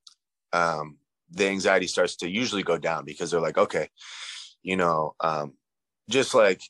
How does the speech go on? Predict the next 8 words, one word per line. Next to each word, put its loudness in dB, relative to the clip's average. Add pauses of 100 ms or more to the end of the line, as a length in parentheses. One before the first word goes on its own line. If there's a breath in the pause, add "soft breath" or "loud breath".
(120)
with -6
anybody, 0
like -2
if, -6
if 2
somebody, 0 (600)
dogs 2
trust, -4